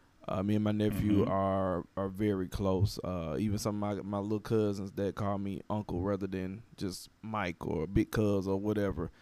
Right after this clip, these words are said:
Speaker 1: I spent a lot of time with 'em, helped raise them. Uh, just and it
Speaker 2: Right.
Speaker 1: been like not just uncle, but I mean show up for any and everything. Like I'm there. Like it ain't just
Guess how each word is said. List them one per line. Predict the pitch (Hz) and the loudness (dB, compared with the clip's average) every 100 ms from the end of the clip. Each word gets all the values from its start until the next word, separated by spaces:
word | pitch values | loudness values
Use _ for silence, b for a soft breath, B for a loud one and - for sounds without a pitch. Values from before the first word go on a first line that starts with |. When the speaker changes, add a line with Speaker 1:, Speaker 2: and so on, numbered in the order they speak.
| b b | b b
Speaker 1:
I | - 101 | -4 -2
spent | 101 110 | 0 0
a | 98 | 2
lot | 101 98 | 2 0
of | 92 | 2
time | 113 101 101 | 2 4 2
with | 104 | 2
'em, | 104 | 2
helped | 113 104 101 | 2 0 2
raise | 107 107 107 | 2 4 2
them. | 101 104 104 - _ - _ | -2 -2 -4 -10 _ -20 _
Uh, | - 95 92 92 | -4 0 0 0
just | 101 104 98 | 0 0 2
and | 95 101 | 2 2
it | |
Speaker 2:
Right. | 104 | 2
Speaker 1:
been | 113 113 107 | 4 4 4
like | 113 - | 2 2
not | 113 113 | 2 0
just | 113 127 117 - | 4 4 4 4
uncle, | 127 98 101 | 4 4 0
but | 95 101 | 2 2
I | 107 | 2
mean | 107 107 107 104 | 2 2 0 0
show | - 113 113 113 | 6 8 10 8
up | - | 8
for | - 107 95 | 6 6 4
any | 113 113 110 - | 4 0 0 -2
and | 107 107 | -2 -2
everything. | 80 113 98 - 90 73 | 0 0 0 -4 -4 -2
Like | 90 98 | -4 -2
I'm | 107 107 | 0 0
there. | 104 92 104 | 0 -2 -6
Like | 95 | -4
it | 104 | -2
ain't | 110 104 | -2 -2
just | 113 101 | -6 -6